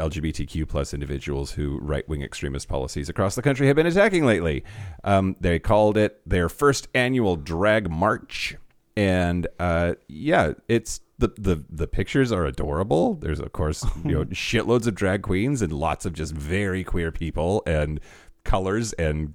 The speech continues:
Speaker 1: glitter and just, it's, it's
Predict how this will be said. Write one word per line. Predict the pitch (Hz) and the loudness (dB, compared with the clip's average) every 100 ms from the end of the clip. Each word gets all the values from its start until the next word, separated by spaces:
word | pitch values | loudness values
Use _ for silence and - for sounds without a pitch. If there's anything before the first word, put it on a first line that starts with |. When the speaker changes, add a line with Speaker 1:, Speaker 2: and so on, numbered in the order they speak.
| - | -4
Speaker 1:
glitter | 110 92 107 117 | 0 2 4 4
and | 92 80 80 73 - - _ _ - | 4 2 0 -2 -6 -20 _ _ -6
just, | 107 98 - - _ _ - | -2 -2 -4 -16 _ _ 2
it's, | 131 - - - | 2 2 -14 0
it's | 120 - | 2 2